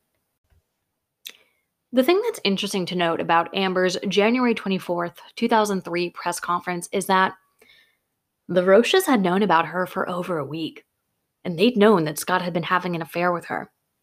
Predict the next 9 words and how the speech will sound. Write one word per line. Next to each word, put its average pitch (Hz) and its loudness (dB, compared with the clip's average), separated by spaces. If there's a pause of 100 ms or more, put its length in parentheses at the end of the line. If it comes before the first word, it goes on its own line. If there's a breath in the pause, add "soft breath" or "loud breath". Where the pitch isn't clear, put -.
(1500)
The 220 4
Modesto 277 4
police 233 4
approached 185 -2
the 185 -2
Roches 165 0
on 165 -2
January 180 -2
fifteenth - -10